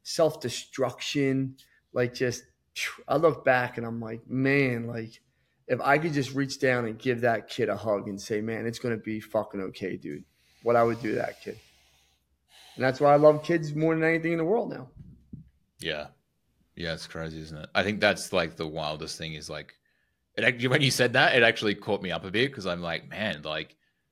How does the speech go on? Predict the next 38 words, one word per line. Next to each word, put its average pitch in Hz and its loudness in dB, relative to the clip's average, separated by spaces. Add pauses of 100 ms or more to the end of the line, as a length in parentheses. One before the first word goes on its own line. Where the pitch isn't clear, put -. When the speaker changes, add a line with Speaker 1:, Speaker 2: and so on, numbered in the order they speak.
(220)
Speaker 2:
if 101 -6
someone 131 0
had 143 0
just 110 -6
given 95 -2
me 87 -4
a 80 -4
genuine 82 -8
hug 78 -10 (580)
at 80 0
that 80 -2 (260)
period 82 -2
of 78 -10
time 78 -8
in 85 -6
my 76 -6
life, 78 -4 (1080)
it, 92 -6
I 92 0
think 104 0
it 92 0
would 92 0
have 78 -6
just 80 -8
changed 80 -6
the 73 -12
direction 69 -10
of 65 -12
so 80 -8
many 69 -10
things, 80 -10 (200)
you 80 -4
know?" 101 -2
And 107 0
that's 107 -2
all 104 2
I 98 4
needed. 90 -4